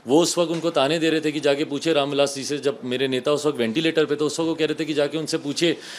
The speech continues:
कि क्या वो अपने दो विधायकों के समर्थन से ही राज्यसभा चले गए थे। उस वक्त कोई एक व्यक्ति जो मेरे साथ, मेरे परिवार के साथ दिन रात खड़ा, खड़ा रहा, वो मौजूदा म-, प्रधानमंत्री आदरणीय नरेंद्र मोदी जी हैं।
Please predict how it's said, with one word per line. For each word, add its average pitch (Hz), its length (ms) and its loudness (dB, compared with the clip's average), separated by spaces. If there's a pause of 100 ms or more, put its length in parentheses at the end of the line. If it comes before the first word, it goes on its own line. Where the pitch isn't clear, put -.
(160)
कि 151 80 -6
क्या 151 160 10
वो 151 140 8
अपने 160 140 2
दो 147 140 8
विधायकों 151 400 4
के 160 80 0
समर्थन 151 380 0
से 165 120 0
ही 165 60 2
राज्यसभा 151 440 2
चले 127 240 -2
गए 113 140 -4
थे। 120 120 -10 (480)
उस 196 260 6
वक्त 202 220 6
कोई 202 260 2
एक 196 220 4
व्यक्ति 170 340 -2
जो 156 140 0
मेरे 147 280 2
साथ, 170 180 2
मेरे 156 180 0
परिवार 139 360 2
के 151 80 -4
साथ 151 160 0
दिन 135 200 -2
रात 139 180 0
खड़ा, 139 240 2
खड़ा 131 320 2
रहा, 147 120 4
वो 143 220 -2
मौजूदा 135 460 0
म-, 139 220 -2
प्रधानमंत्री 139 640 0
आदरणीय 135 320 -2
नरेंद्र 120 340 -4
मोदी 110 240 -6
जी 104 120 -14
हैं। 104 140 -16